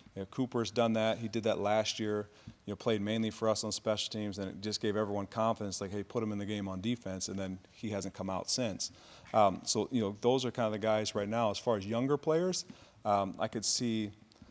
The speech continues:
right now in that role, there's, there's a guy, uh, that I've kinda got my eyes on and fixated on. It's not just myself, but the people I work with, Brock Sherman and Arash Asadi. Uh, the, Devin Hilson has done a really good job,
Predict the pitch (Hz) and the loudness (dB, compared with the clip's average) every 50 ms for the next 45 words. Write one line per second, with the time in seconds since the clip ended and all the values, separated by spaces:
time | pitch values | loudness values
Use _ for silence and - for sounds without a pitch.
0 | - - - - 104 113 113 104 90 113 113 110 110 110 110 107 107 104 101 104 | -20 -20 -8 0 2 2 2 2 2 2 2 4 4 4 4 4 4 2 0 -2
1 | - - - - - - - - - - - 117 113 113 110 110 92 78 104 110 | -8 -16 -20 -20 -20 -20 -20 -20 -20 -8 -4 0 2 2 2 2 2 0 0 2
2 | 110 110 110 107 107 98 107 107 95 87 - 107 104 - 104 95 90 113 117 123 | 4 4 4 4 2 2 0 -4 -4 -4 -4 -4 -4 -4 -6 -4 0 4 6 6
3 | 127 123 123 127 120 120 - - - - _ - - - - 110 104 95 92 92 | 6 6 4 2 0 -4 -12 -18 -20 -20 _ -18 -18 -10 -4 -2 0 0 0 0
4 | 90 98 92 - - 104 110 - - 123 107 107 98 107 85 87 101 104 104 107 | -2 -4 -4 0 0 -2 -2 0 0 0 0 0 0 0 0 0 -2 -2 -2 -2
5 | 107 107 107 110 117 - - 117 113 110 113 110 113 120 117 117 117 107 98 98 | -4 -6 -8 -14 -14 -6 -2 0 0 2 0 0 0 0 0 0 0 -2 -4 -6
6 | 98 92 - - - 123 113 - - 117 110 107 110 110 110 110 104 - 117 110 | -8 -12 -14 -10 -8 -6 -4 -4 -2 -2 -2 -2 -2 -2 -2 -4 -4 -4 -4 -4
7 | 87 - 107 107 92 - - 107 104 98 - - 117 110 110 104 - 101 87 85 | -4 -4 -6 -8 -8 -8 -6 -6 -6 -4 -2 0 0 0 0 0 -4 -6 -8 -8
8 | - - 120 107 110 104 104 104 104 107 98 87 - 107 104 104 104 - - - | -8 -8 -6 -4 -2 -2 -2 -2 -4 -4 -6 -4 0 2 2 2 2 0 -4 -10
9 | - - - 113 113 110 110 104 98 98 98 90 - - 98 98 98 104 104 110 | -8 -6 -4 -2 -2 -2 -2 -4 -4 -6 -6 -8 -8 -6 -6 -4 0 0 2 0
10 | 104 - 92 95 - - 113 117 127 147 170 - - - - - - - - - | 0 -2 -2 -2 0 2 2 2 2 0 -2 -6 -10 -18 -20 -20 -20 -20 -20 -20
11 | _ _ 101 98 98 90 87 - - - - 101 95 92 85 - - - 117 95 | _ _ -2 0 0 0 0 -4 -10 -12 -8 -4 -4 -4 -4 -6 -8 -10 -2 0
12 | 113 113 110 110 98 104 120 127 - - 127 120 110 98 110 101 98 90 95 104 | 2 2 2 0 -2 -2 -2 -2 -2 -2 -2 -2 -2 -2 -2 -2 -2 -2 0 0
13 | 110 113 113 107 123 117 113 117 120 117 127 139 151 | 0 0 0 0 -2 -2 0 0 2 2 2 2 0